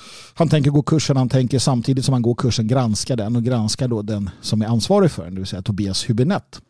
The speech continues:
afa-grundare, för mångdömd, eh, eh,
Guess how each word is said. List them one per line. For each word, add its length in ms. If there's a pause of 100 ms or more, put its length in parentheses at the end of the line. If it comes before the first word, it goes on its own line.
(460)
afa-grundare, 840 (720)
för 400 (160)
mångdömd, 1000 (220)
eh, 340
eh, 80